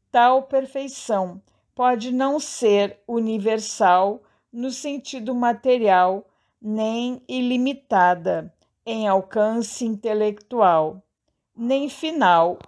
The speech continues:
enquanto experiência espiritual, mas ela é final e completa sob todos os aspectos finitos em divindade, vontade,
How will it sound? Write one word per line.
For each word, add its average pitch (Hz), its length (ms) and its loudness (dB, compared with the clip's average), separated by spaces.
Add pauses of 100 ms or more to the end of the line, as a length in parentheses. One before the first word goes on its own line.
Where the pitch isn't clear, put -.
(100)
enquanto 233 600 -6
experiência 226 920 -6
espiritual, 208 1040 0 (340)
mas 196 400 -4
ela 185 280 2
é 180 200 0
final 196 840 0
e 294 160 -10
completa 190 1000 -4 (320)
sob 190 440 -8 (120)
todos 240 640 2
os 233 200 -4
aspectos 240 1040 -4
finitos 214 960 -6
em 208 280 -4
divindade, 196 1120 0 (380)
vontade, 196 1200 -2